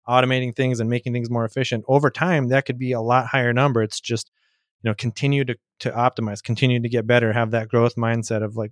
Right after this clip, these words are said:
you know, we can do better and what's next. And so that's really it. And, uh, you, you can, you can get better and you can get more profitable along the way, but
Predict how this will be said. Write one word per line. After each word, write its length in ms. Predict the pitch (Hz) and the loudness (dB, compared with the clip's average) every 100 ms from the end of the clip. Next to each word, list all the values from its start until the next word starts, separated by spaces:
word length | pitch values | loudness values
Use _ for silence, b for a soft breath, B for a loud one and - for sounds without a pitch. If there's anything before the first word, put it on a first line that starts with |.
| _ | _
you 80 | 123 | -12
know, 80 | 110 | -8
we 140 | 120 | -6
can 120 | 127 | -2
do 100 | 123 | 0
better 300 | 120 120 113 | 2 2 0
and 180 | 104 110 | -4 -6
what's 220 | 113 113 | -6 -6
next. 400 | 123 110 - - | -6 -6 -8 -18
And 160 | 117 113 | -16 -10
so 300 | - 113 104 _ _ _ _ _ 131 | -6 -6 -6 _ _ _ _ _ -2
that's 200 | 131 147 | -2 0
really 240 | 143 143 | 0 0
it. 200 | 170 131 | 0 -2
And, 220 | 120 113 113 | -4 -4 -2
uh, 160 | 110 | -4
you, 180 | 110 120 - | -4 -10 -10
you 120 | 135 | -4
can, 140 | 123 139 | -2 -2
you 100 | 139 | -4
can 240 | 139 143 151 | 0 0 0
get 120 | 120 | 0
better 220 | 120 120 | 0 0
and 100 | 117 | -2
you 80 | 113 | -6
can 220 | 127 123 | -6 -6
get 100 | 120 | -6
more 140 | 113 | -6
profitable 580 | 107 113 110 117 113 117 | -6 -6 -6 -6 -2 -2
along 220 | 113 113 | 0 -2
the 60 | 113 | 0
way, 160 | 117 123 | 0 2
but 220 | 113 | 0